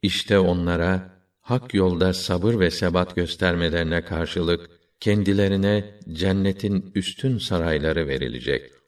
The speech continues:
Oraya selamla, hürmetle buyur edileceklerdir. Hem de devamlı kalmak üzere oraya gireceklerdir.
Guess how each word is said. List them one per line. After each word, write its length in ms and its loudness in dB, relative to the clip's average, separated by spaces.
Oraya 440 4
selamla, 960 2
hürmetle 680 2
buyur 240 0
edileceklerdir. 1080 -2
Hem 280 0
de 220 4
devamlı 440 2
kalmak 420 -2
üzere 300 0
oraya 340 0
gireceklerdir. 1040 -4